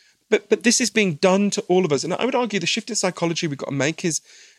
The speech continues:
stop blaming ourselves, start getting angry at the forces that are doing this to us and our kids,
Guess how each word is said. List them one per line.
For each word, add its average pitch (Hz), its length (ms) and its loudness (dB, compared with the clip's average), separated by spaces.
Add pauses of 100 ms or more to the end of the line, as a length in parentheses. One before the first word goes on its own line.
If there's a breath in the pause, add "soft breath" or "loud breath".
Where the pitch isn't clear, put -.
stop - 360 0
blaming 208 320 6
ourselves, 151 680 2
start 196 440 2
getting 170 220 2
angry 170 360 4
at 147 80 2
the 147 60 -2
forces 143 400 -4
that 131 140 0
are 131 40 -2 (120)
doing 139 140 0
this 135 160 -2
to - 120 -6
us 123 140 -2
and 127 100 -4
our 120 120 -4
kids, 151 580 -6